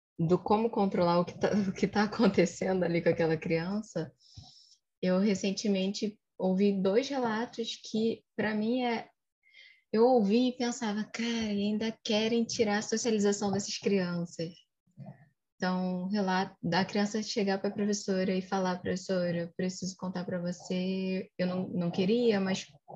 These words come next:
vou contar pra você que eu tô sofrendo abuso de fulano em tal situação." E era padrasto, sabe, que fazia e tal. E aí,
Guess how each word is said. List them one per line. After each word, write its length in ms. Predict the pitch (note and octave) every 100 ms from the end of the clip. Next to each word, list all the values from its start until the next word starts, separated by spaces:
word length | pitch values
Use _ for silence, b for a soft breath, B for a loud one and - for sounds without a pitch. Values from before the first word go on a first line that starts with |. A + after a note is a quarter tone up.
| -
vou 160 | F3 F3+
contar 240 | F#3 F#3
pra 180 | F#3+ F3+
você 280 | F3+ G#3 G3
que 60 |
eu 60 | G3+
tô 60 | G3+
sofrendo 380 | G3+ G#3 F#3
abuso 480 | F#3 F3+ F#3 F3+ F#3 - B B B _
de 120 | F3+ F3+
fulano 1000 | - F#3+ F#3 G3 G3 G3 G3 G3 G#3 -
em 100 | F#3+
tal 160 | F#3 F3+
situação." 600 | - F#3 - E3 D#3 _ _ _ _ _ _ _ _ _ _ _ _ -
E 140 | E3+
era 180 | D#3+ E3+
padrasto, 920 | - A3 G3+ G3+ F#3 F#3 F#3 - - F#3+ F3+ F3 F3 F3
sabe, 480 | - F3+ F3 F3+
que 180 | E3+ E3+
fazia 640 | D#3+ F3+ F3 F3 F3+ F3+
e 80 | E3+ -
tal. 360 | F3 E3+ F#3 - b b b b _ _ - -
E 160 | F#3+
aí, 680 | G3 F#3+ F#3+ F#3+ A#3 B3 G3